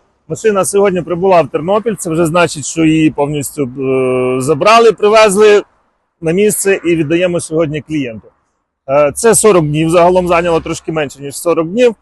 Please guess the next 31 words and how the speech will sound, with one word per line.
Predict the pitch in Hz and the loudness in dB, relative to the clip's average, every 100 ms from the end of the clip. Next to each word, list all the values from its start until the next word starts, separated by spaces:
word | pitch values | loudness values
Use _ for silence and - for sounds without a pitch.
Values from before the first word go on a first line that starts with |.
| _ _ _ _ | _ _ _ _
Фактично | 160 - 226 196 - 196 180 170 156 - | -6 0 0 0 2 4 6 4 2 0
півтора | 185 202 202 196 | 0 2 2 4
місяці, | 196 196 170 170 | 2 0 -2 0
навіть | 160 170 143 | 0 0 0
трошки | 170 175 - 170 | -2 -2 -2 -4
менше, | 165 214 202 170 - | 0 0 -2 -4 -6
тому | 156 165 | -6 -6
ті | - | -6
терміни, | 135 175 165 160 147 | -2 -2 -2 -2 -2
які | 135 147 | -4 -6
ми | 143 | -4
вам | 139 139 | -2 -4
кажемо, | 151 143 131 135 135 135 131 127 139 | -2 -2 -2 -4 0 0 0 -2 -4
коли | 139 147 | -4 -2
ви | 131 | -2
купуєте | 127 117 143 123 | -4 -6 -4 -2
автомобіль, | 147 135 165 190 262 226 | -4 -6 -8 -4 -4 -2
вони | 185 175 175 | -2 -2 0
досить | 180 190 160 151 | 2 2 -2 -2
реальні, | 147 117 101 120 | 0 0 -4 -10
да? | 175 | -10
Ну, | 175 202 | -8 -8
хоча | 208 196 190 | -6 0 4
я | 180 170 - _ _ _ 175 | 4 4 -2 _ _ _ -8
не | 180 | -2
можу | 202 180 170 | 0 0 -2
не | 165 | -2
погодитися, | 175 214 160 - | 0 0 -2 -12
що | 156 | -4
це | 170 | -4
швидко. | 170 175 151 | -2 0 -2